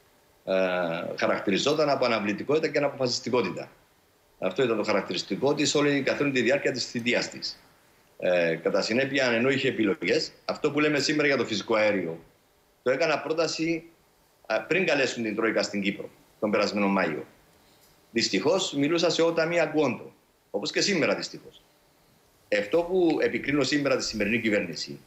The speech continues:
δεν είναι για την άταχτη υποχώρηση στο Eurogroup μόνο. Είναι για το γεγονός ότι ενώ είχε στα χέρια του ο πρόεδρος συγκεκριμένες κινήσεις, προτάσεις για κινήσεις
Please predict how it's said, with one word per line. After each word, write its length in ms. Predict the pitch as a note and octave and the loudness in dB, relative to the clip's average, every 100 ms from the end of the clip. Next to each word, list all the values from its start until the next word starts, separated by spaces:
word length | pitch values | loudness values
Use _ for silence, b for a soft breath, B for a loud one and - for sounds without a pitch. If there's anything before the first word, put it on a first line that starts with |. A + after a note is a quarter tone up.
| _ | _
δεν 180 | - D3 | -4 -2
είναι 100 | G3 | 2
για 180 | E3+ D#3 | 2 2
την 160 | C3 B2+ | 2 0
άταχτη 400 | C#3+ B2 - A#2+ | 2 -2 -2 -4
υποχώρηση 600 | G2+ G2 A#2+ A#2+ G2+ G2+ | -4 -2 0 0 -2 -8
στο 160 | - G2+ | -6 -4
Eurogroup 320 | G#2+ G#2+ G2 F#2+ | -2 -2 -2 -4
μόνο. 360 | G2+ G2+ E2+ - _ _ _ _ _ _ - | 0 0 -2 -10 _ _ _ _ _ _ -4
Είναι 220 | C#3+ F#3+ | 0 2
για 180 | F3+ E3 | 2 2
το 80 | D3 | 2
γεγονός 480 | B2+ A2 B2+ D#3+ F3 | 2 2 2 2 2
ότι 380 | E3+ A2+ - - | 0 0 -6 -6
ενώ 520 | - A#2+ C#3+ D#3+ A#2 - | -2 0 2 2 0 -2
είχε 240 | D3+ D#3 | 0 0
στα 160 | B2+ B2+ | 0 0
χέρια 320 | D#3+ D3 C3+ | 0 0 0
του 80 | A#2 | 0
ο 60 | |
πρόεδρος 600 | - B2 G#2+ F#2 - - _ _ _ | 0 0 0 -2 -10 -14 _ _ _
συγκεκριμένες 840 | - B2+ A#2+ A#2+ A#2+ C#3 F3+ E3+ | -4 -2 0 -2 0 0 2 0
κινήσεις, 560 | - C#3 D3+ C#3+ C#3 - | 0 0 2 0 -4 -4
προτάσεις 440 | - C#3 D3 D3+ C#3 | -4 0 0 0 -2
για 120 | C#3+ | -2
κινήσεις 600 | - A#2+ C#3 - - - | 0 0 0 -2 -8 -16